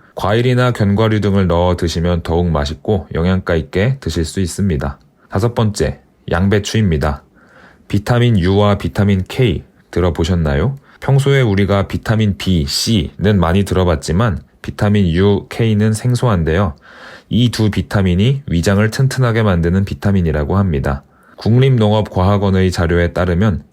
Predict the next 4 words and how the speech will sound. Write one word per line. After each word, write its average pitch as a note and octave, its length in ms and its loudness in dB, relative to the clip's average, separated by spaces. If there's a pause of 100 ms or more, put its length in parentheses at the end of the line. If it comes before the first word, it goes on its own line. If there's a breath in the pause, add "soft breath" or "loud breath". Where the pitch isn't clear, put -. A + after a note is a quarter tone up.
양배추에는 G2+ 800 0
비타민 F#2+ 460 0
U가 F2 340 0
풍부하여 G2+ 680 0